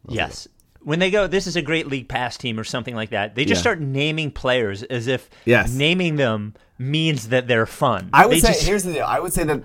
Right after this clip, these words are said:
Speaker 1: Utah plays different than everybody else in the league. And they're
Speaker 2: Yeah.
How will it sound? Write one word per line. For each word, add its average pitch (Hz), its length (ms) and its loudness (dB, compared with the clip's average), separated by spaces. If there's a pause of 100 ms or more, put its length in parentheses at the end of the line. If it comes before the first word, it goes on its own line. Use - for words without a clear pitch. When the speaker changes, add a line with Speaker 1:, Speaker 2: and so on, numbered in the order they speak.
Speaker 1:
Utah 160 300 4
plays 143 320 2
different 123 320 0
than 107 120 -2
everybody 101 360 4
else 90 200 2
in 90 60 -12
the 80 60 -8
league. 67 320 -8 (400)
And 120 220 0
they're 127 160 10
Speaker 2:
Yeah. 113 60 6